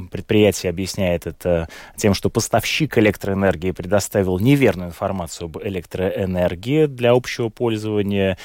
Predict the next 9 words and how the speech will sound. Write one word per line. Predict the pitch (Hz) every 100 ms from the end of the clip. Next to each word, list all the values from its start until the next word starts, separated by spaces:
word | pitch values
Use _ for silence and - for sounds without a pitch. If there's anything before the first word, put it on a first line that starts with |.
| - -
и | 101 117 127
обещал, | 101 85 85 - 104 104
что | 110 - - 92
эта | 87
ошибка | 87 - 87 76
будет | 82 82
исправлена, | - - 143 135 113 107 95 87 -
счета | - 90 92 80 76
откорректированы. | - - 85 - 139 143 110 98 92